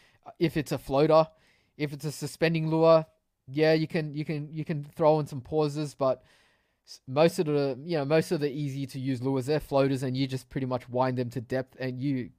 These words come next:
sustain that depth by maintaining that, um, winding ocean, uh, ocean, winding, uh, motion. <laughs> Braden's, um, Fishing World. "Hey, Shroom, have you ever hooked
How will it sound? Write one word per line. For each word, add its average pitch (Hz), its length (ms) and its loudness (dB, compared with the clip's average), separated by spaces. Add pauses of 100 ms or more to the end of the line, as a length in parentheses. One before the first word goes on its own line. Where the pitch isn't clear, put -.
(180)
sustain 147 720 -4
that 113 240 -4
depth 131 280 -4
by 120 240 -2 (880)
maintaining 151 640 -2
that, 143 240 2
um, 135 280 -2
winding 139 320 -4
ocean, 139 400 -6
uh, 143 160 2 (140)
ocean, 131 480 -4
winding, 156 680 4
uh, 143 180 2
motion. 127 720 4 (1160)
<laughs> 202 120 -2 (1500)
Braden's, 165 560 4
um, 143 280 0
Fishing 131 340 -8
World. 120 280 -2
"Hey, 160 200 -4
Shroom, 160 400 -4
have 151 160 -4
you 143 100 -2
ever 147 180 0
hooked - 380 -10